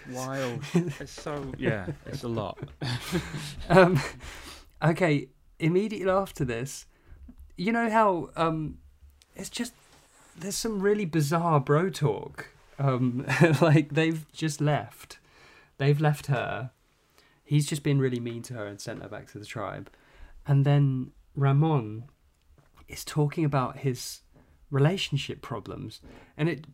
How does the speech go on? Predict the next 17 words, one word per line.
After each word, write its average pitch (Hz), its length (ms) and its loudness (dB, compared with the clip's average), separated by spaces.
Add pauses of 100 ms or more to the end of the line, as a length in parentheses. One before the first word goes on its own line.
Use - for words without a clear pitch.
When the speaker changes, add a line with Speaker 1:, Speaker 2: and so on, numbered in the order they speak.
(120)
Speaker 2:
it 143 100 -6
just 190 240 -6
made 180 180 0
me 151 360 -2
think 147 280 -2
about 135 300 -4
other 123 460 -4 (260)
children's 120 560 -2 (260)
animated 127 600 -2
films, 98 400 -12 (100)
animated 120 480 -4
films 110 280 -10
and 110 120 -10
the 113 60 -8
kind 117 360 -10
of, 107 280 -12 (600)
um, 104 420 -10